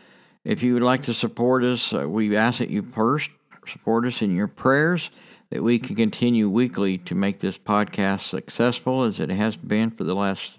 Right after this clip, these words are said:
uh, three years. If you would like to, uh,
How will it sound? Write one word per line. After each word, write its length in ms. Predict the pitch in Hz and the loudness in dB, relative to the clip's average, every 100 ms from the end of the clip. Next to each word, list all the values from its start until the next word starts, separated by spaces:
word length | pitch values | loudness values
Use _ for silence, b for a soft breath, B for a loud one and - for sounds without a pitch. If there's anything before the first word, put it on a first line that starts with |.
| b b b b - | b b b b -12
uh, 140 | - | -10
three 300 | - 110 104 | 0 2 4
years. 360 | 110 135 175 - b b b b b - | 4 2 0 -4 b b b b b -16
If 220 | 107 135 | -10 -2
you 160 | 104 101 | 0 2
would 100 | 104 | 2
like 380 | 104 107 95 | 2 2 -2
to, 360 | - 98 95 82 | -4 -2 -2 -4
uh, 220 | 57 58 | -10 -18